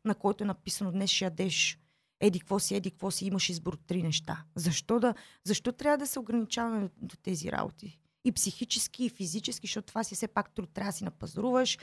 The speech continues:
да си го сготвиш, да знаеш в колко часа да го изядеш. Ам Данчо не го интересуват такива неща. Той си работи на компютъра и се интересува, примерно, от, а, видеоигри. Така че дори в бъдеще да предлагам подобен вид услуга,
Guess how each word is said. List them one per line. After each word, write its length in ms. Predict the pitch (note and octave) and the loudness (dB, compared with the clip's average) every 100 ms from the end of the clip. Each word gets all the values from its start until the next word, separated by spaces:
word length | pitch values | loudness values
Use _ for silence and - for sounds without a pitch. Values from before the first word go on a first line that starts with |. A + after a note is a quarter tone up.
| - - | -12 -4
да 60 | G#3+ | -4
си 100 | G#3 | -2
го 120 | F#3 | -4
сготвиш, 720 | D#3+ A#3+ B3+ - A3 G3+ - | 0 4 2 2 0 2 0
да 100 | G3+ | -2
знаеш 300 | A3+ B3 - | 0 0 0
в 40 | |
колко 240 | - C4 - | -2 -2 -2
часа 220 | - B3 | -2 0
да 100 | A3+ | 2
го 120 | G#3+ | 0
изядеш. 480 | F#3+ G#3 F#3+ G#3 - - _ _ _ - | 0 0 2 2 0 -6 _ _ _ -2
Ам 180 | C#4+ C4 | 2 4
Данчо 260 | C#4+ D#4+ - | 4 4 0
не 60 | C4+ | 0
го 140 | C#4 | 0
интересуват 380 | C#4+ E4 - - | 0 -2 -2 -8
такива 280 | - - A#3 | -6 2 4
неща. 300 | G3+ G3+ F#3 | 4 0 -2
Той 160 | D4 | -2
си 120 | - | -2
работи 280 | E4 C4 E4 | -2 -2 -2
на 100 | D4 | 0
компютъра 400 | A3+ F3+ G#3+ B3 | 0 0 0 0
и 40 | C4 | 0
се 120 | C4+ | -4
интересува, 400 | - A#3 - A#3+ | -4 -6 -2 -2
примерно, 380 | F#3+ F#3+ G#3 B3 | 0 0 0 -2
от, 160 | - | -2
а, 80 | C4 | -4
видеоигри. 640 | A#3+ D4 F4 A#3 F#3 D#3+ - _ _ _ _ _ _ _ _ _ _ | -2 2 4 4 2 0 -4 _ _ _ _ _ _ _ _ _ _
Така 180 | - C4 | 8 8
че 160 | C#4 D#4+ | 10 8
дори 300 | A3+ A#3 D4+ | 6 8 6
в 80 | A3+ | 6
бъдеще 640 | D4 C#4+ - C4+ C4+ B3+ F#3 | 6 6 4 4 4 4 2
да 420 | A3 A3 A3 G#3 - _ _ _ - | 4 6 6 2 -2 _ _ _ 0
предлагам 680 | G3+ F#3 F#3+ G#3+ B3+ E4+ | 2 8 10 12 12 10
подобен 500 | - E4+ C4 D4+ D#4 | 6 4 8 8 8
вид 160 | D4 D4+ | 2 0
услуга, 340 | C4+ C#4 C4+ | -2 0 0